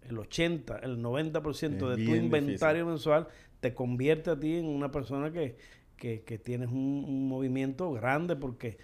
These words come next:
Speaker 1: eh, no solo pensar en eso, es que cuando llegue el mes tú tienes que estar renovando constantemente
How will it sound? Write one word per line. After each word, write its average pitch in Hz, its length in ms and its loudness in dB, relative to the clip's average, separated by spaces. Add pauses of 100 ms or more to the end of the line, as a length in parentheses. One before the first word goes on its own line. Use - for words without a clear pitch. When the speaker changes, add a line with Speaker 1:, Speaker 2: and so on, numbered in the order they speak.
(280)
Speaker 1:
eh, 127 80 -4
no 123 360 -2
solo 160 280 2
pensar 135 320 -2
en 123 160 -2
eso, 143 240 -2
es 113 100 -4
que 120 380 -12
cuando 104 340 -10
llegue 139 460 -2
el 147 240 -2
mes 143 200 0
tú 147 120 -8
tienes 135 240 -4
que - 100 -12
estar 131 420 -4
renovando 139 720 0
constantemente 139 1040 -4